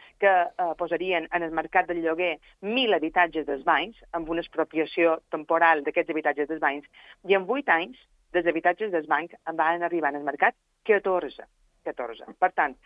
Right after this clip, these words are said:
crec que han de ser realistes, crec que el tema de l'habitatge és un tema complex, que té molt de factors, també té que veure amb el retard en l'obtenció d'una llicència municipal de construcció i que s'han de fer feina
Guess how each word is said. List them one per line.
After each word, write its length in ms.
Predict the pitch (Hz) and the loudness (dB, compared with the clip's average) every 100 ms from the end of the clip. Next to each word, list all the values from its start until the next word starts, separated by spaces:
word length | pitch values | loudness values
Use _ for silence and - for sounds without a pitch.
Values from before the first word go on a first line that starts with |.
| - _ - | -20 _ 2
crec 220 | 214 214 | 4 4
que 80 | 165 | -2
han 80 | |
de 60 | 147 | -6
ser 120 | 156 | -6
realistes, 640 | 143 131 147 160 190 196 202 _ _ | -4 -4 -6 -6 0 0 0 _ _
crec 220 | - 180 175 | 0 0 0
que 60 | |
el 80 | 170 - | -4 -4
tema 220 | 180 175 | 0 0
de 80 | 170 | 0
l'habitatge 480 | 175 160 160 156 151 | -2 -2 2 2 2
és 40 | 147 | -4
un 80 | 156 | -4
tema 200 | 147 147 | -6 -4
complex, 500 | 135 131 135 135 175 185 208 - _ _ | -6 -2 -2 0 2 2 2 -8 _ _
que 80 | 175 | -2
té 100 | 170 | 0
molt 220 | 160 156 | 0 -2
de 60 | 151 | -4
factors, 560 | 151 - 151 156 185 - - - | -8 -2 0 0 0 -8 -20 -2
també 440 | 190 175 175 202 208 - | 2 2 2 -2 -2 -2
té 140 | 185 | -4
que 80 | 180 | -4
veure 460 | 156 175 170 165 143 175 | 0 0 0 -2 -2 -4
amb 160 | 160 | 0
el 80 | 165 | 0
retard 480 | 160 160 170 160 - _ _ _ 180 | 0 4 6 4 2 _ _ _ -6
en 80 | - | -4
l'obtenció 540 | 180 - 156 - 185 | -4 -4 -4 2 2
d'una 180 | 170 151 | 0 -6
llicència 540 | 143 170 160 156 160 | -8 -4 -4 -4 -10
municipal 460 | 147 139 156 180 160 | -12 -10 0 2 2
de 80 | 139 | -2
construcció 640 | - - - 165 180 208 - - - | -10 -16 -4 2 2 2 -4 -20 -6
i 120 | 180 | -4
que 100 | 175 | 0
s'han 180 | 180 180 | 0 2
de 80 | 165 | -2
fer 140 | 156 | -2
feina 400 | 190 208 220 | 0 0 0